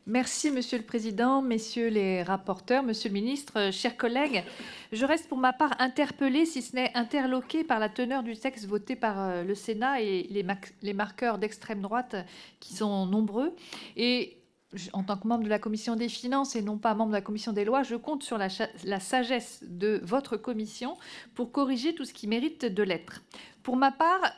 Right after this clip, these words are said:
je suis très attachée à la réintroduction d'un titre de séjour travail métier en tension de plein droit, à l'initiative des salariés et sans décision discrétionnaire du préfet,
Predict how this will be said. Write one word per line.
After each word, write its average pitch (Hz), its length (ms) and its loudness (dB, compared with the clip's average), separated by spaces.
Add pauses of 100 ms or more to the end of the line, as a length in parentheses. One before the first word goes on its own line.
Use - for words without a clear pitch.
je 226 140 -4
suis - 220 -8
très 330 260 2
attachée 320 420 0
à 302 80 4
la 226 120 6
réintroduction 254 640 2
d'un 220 160 2
titre 277 400 -6
de 226 140 0
séjour 226 640 -2
travail 240 440 2
métier 208 300 -4
en 202 120 -2
tension 202 680 -4
de 196 160 0
plein 247 260 2
droit, 196 380 2 (400)
à 277 120 4
l'initiative 294 800 0
des 220 140 0
salariés 208 880 -2
et 208 100 0
sans 330 280 0
décision 247 500 0
discrétionnaire 226 680 0
du 202 120 -4
préfet, 220 560 -4